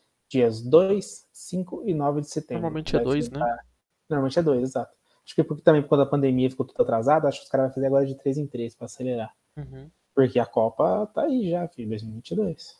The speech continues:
Speaker 2: É, daqui a um ano, praticamente.
Speaker 1: É, então. Aí,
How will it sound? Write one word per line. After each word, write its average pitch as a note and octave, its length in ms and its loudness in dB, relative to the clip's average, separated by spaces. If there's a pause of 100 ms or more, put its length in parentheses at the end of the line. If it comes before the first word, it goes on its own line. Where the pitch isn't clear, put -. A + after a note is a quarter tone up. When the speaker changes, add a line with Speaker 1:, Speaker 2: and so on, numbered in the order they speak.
(120)
Speaker 2:
É, D3+ 80 -10
daqui A#2+ 260 -12
a - 20 -12
um D#3 120 -10
ano, D3+ 180 -8
praticamente. - 680 -20 (120)
Speaker 1:
É, A#3 160 -8
então. B3+ 320 -12 (380)
Aí, B2+ 160 0